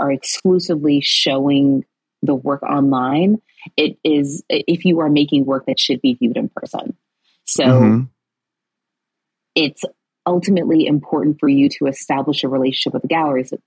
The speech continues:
Speaker 1: relationship di-, being different than, like, saying that you want to be represented by them. Um, if you want to be represented by them, that's great, but have a relationship with the gallery, do a show so that the work can be viewed in person.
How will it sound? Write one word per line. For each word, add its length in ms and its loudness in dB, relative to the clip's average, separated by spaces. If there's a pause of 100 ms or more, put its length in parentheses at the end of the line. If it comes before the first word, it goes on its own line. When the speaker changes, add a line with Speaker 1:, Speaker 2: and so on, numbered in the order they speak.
(160)
Speaker 1:
relationship 600 0 (200)
di-, 180 -2
being 220 2
different 320 -4
than, 160 0
like, 260 -2 (240)
saying 260 0
that 80 0
you 220 2 (140)
want 200 -2
to 60 2
be 60 0
represented 480 0
by 160 -4
them. 280 0 (440)
Um, 560 0
if 100 0
you 80 4
want 120 2
to 40 2
be 80 4
represented 480 -2
by 160 -2
them, 140 0
that's 200 -4
great, 360 -2
but 240 -2 (560)
have 240 0
a 40 2
relationship 420 -2
with 100 -6
the 40 -4
gallery, 460 0
do 320 2
a 60 0
show 600 -2 (280)
so 120 0
that 200 -4
the 160 -2
work 180 -2
can 160 0
be 140 2
viewed 260 2
in 140 -2
person. 540 -6